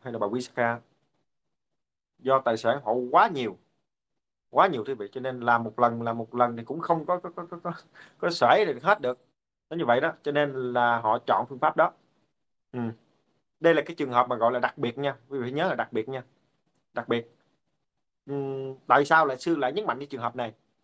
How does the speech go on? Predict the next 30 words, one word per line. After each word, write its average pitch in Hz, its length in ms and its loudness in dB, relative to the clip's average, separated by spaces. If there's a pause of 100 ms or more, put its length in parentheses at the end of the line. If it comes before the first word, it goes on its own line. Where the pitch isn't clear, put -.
(100)
Tại 135 120 0
đôi 170 140 2
khi 170 180 4
mình 131 120 -2
không 135 120 -8
có 190 80 0
hiểu. 139 320 2 (1120)
Mình 127 100 0
không - 100 0
có - 60 4
hiểu 131 180 4
á. 190 60 2 (1400)
Rồi 120 300 4
mình 117 340 -2
bị 127 80 0
hiểu 135 180 2
sai. 147 280 4 (1300)
Cái 165 460 2 (880)
mình, 120 840 0 (440)
chính 240 160 2
vì 202 80 8
mình 117 120 -8
hiểu 120 120 -6
sai 147 340 2
đó, 165 60 -8 (460)
mình 123 220 -4
không 165 340 0
lường 110 420 -6
được 113 220 -6 (120)
trước 269 200 -6